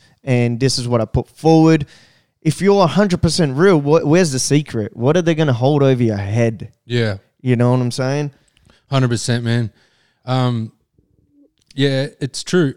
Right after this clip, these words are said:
Speaker 2: You are kind of protected in your own fallibil-, fallibility, or, you
Speaker 1: Yeah.
Speaker 2: know, you know, your own ability to fail is s-, is a,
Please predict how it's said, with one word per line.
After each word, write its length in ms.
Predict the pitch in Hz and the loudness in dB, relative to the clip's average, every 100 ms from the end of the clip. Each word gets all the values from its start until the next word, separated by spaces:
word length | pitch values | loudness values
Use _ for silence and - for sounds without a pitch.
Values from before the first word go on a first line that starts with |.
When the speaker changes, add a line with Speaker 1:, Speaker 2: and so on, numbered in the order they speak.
| _ | _
Speaker 2:
You 380 | - 147 147 147 - | -8 -2 0 0 -2
are 140 | 139 | -6
kind 300 | - 160 170 | -4 -2 0
of 100 | 147 | -2
protected 540 | 143 - 156 147 139 123 | -6 -4 -4 -2 -2 0
in 140 | 120 | 0
your 160 | 117 117 | 0 0
own 440 | 120 117 113 104 92 _ _ _ _ | 0 0 -2 -6 -10 _ _ _ _
fallibil-, 640 | _ 135 123 127 110 98 - _ _ | _ -4 -4 -4 -8 -12 -14 _ _
fallibility, 920 | 139 131 131 107 - 123 151 202 175 _ _ | -8 -6 -8 -10 -10 -6 -6 -6 -8 _ _
or, 100 | 123 | -8
you 140 | 120 110 | -2 0
Speaker 1:
Yeah. 160 | 135 | 0
Speaker 2:
know, 60 | 123 | 0
you 120 | 120 | -2
know, 160 | 120 139 127 | -4 -6 -4
your 180 | 123 | -2
own 320 | 135 139 135 117 - | 0 0 0 -4 -10
ability 460 | 110 131 139 135 | -8 -2 0 0
to 80 | 131 | -2
fail 540 | - - 120 139 185 - _ _ _ - | -4 -4 -4 -2 -4 -6 _ _ _ -6
is 540 | 131 127 117 - - _ _ _ _ _ _ _ _ _ | -4 -2 -4 -6 -10 _ _ _ _ _ _ _ _ _
s-, 600 | - - - - - - - | -12 -10 -8 -8 -8 -10 -10
is 220 | 131 135 | -6 -4
a, 100 | 131 | -4